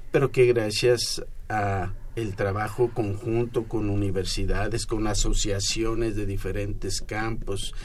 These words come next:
eh, con la academia, con los comités, estamos procurando que la educación continua y la certificación de todos los cir-, cirujanos estén garantizando la mejor calidad de atención.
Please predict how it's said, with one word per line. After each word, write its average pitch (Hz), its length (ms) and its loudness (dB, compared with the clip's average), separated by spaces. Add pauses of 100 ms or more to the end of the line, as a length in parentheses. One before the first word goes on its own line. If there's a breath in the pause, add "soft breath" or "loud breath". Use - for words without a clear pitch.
(240 loud breath)
eh, 117 340 2
con 117 240 2
la 120 80 4
academia, 113 800 4
con 101 160 -2
los 101 160 -2
comités, 110 800 4 (340 soft breath)
estamos 190 360 2
procurando 143 720 2
que 123 160 4
la 113 140 4
educación 120 640 6
continua 110 880 4 (680 soft breath)
y 139 100 4
la 123 180 4
certificación 120 1300 4
de 92 120 -2
todos 127 220 4
los 120 200 0
cir-, 110 100 -2 (140)
cirujanos 127 840 0 (340 soft breath)
estén 160 440 6
garantizando 131 1080 2
la 117 200 4
mejor 131 600 0
calidad 104 540 0
de 95 140 0
atención. - 600 -8